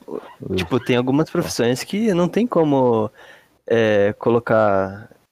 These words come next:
Speaker 2: pra robô, essas coisas, é, pra exercer, né? Tipo, cabeleireiro,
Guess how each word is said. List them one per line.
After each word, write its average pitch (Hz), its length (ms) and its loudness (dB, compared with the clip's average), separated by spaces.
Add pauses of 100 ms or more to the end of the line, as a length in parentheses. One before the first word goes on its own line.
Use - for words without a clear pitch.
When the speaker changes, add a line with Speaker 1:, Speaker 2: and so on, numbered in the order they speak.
(200)
Speaker 2:
pra 113 140 0
robô, 110 600 2
essas 104 380 0
coisas, 104 500 -4 (120)
é, 113 600 0 (560)
pra 113 200 4
exercer, 123 560 0
né? 104 200 -2
Tipo, - 240 -20
cabeleireiro, 120 920 4